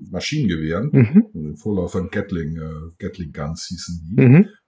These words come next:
Speaker 1: Ähm, die, äh, äh, der Sch-, äh, Schwerpunkt auf Artillerie, um den, äh, Feind erstmal weich zu klopfen.
Speaker 2: Ja.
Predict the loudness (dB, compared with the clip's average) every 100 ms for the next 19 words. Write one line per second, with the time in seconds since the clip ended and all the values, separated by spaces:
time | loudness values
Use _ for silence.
0 | -2 4 6 6 4 2 -2 -12 -14 -4
1 | 0 2 2 2 0 0 2 2 2 0
2 | -2 -4 -2 -4 -4 -8 -10 -12 -8 -8
3 | -8 -6 -6 -2 -2 0 0 0 0 -2
4 | -2 -2 -2 -2 0 2 2 2 0 0
5 | -2 -4 -2 -2 0 -2 -2 -4 -4 -2
6 | -2 -2 -4 -10 -8 -10 -10 -4 6 8
7 | 8 4